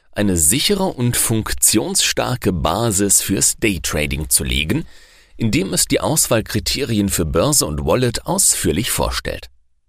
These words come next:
Das Daytrading kann erst nach der Anmeldung an einer Kryptobörse durchgeführt werden.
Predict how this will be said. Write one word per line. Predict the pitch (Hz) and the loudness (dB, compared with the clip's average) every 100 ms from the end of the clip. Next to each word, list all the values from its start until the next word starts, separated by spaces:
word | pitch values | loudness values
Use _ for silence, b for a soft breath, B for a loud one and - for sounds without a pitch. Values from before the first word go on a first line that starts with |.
| - | -4
Das | 127 147 | 2 2
Daytrading | 208 202 208 185 160 | 2 0 0 0 0
kann | 143 135 | 0 -2
erst | - 104 127 - | -2 0 0 0
nach | 107 - | -2 0
der | - - | 0 0
Anmeldung | 123 127 113 110 110 | 0 2 2 2 0
an | 98 | -4
einer | 101 85 101 120 | -4 -4 -2 -2
Kryptobörse | - - 123 - 90 69 78 69 69 69 | -4 -2 0 0 -2 0 0 2 0 -2
durchgeführt | 65 67 - - - 58 | -2 -2 -2 -4 -4 -4
werden. | - 50 50 - | -6 -8 -10 -16